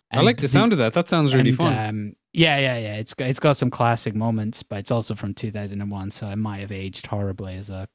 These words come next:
Speaker 2: comedy. But, but yeah, so, like, Vince Vaughn is basically Nicky. Funny, but funnier.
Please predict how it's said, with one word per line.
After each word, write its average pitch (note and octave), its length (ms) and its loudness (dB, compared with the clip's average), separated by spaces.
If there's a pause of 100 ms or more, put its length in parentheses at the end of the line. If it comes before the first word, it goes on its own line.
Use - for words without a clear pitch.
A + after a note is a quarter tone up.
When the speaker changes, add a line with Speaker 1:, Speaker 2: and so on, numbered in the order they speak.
(140)
Speaker 2:
comedy. G2 420 -6
But, G#2 300 -12 (260)
but C3 100 2
yeah, D3 240 6
so, C#3 200 4
like, A#2+ 220 2
Vince C3+ 260 4
Vaughn A#2+ 280 4
is G#2 160 -4
basically G#2 460 -6
Nicky. G2+ 540 -8 (180)
Funny, B2+ 480 4
but C3+ 260 2
funnier. F#2+ 580 0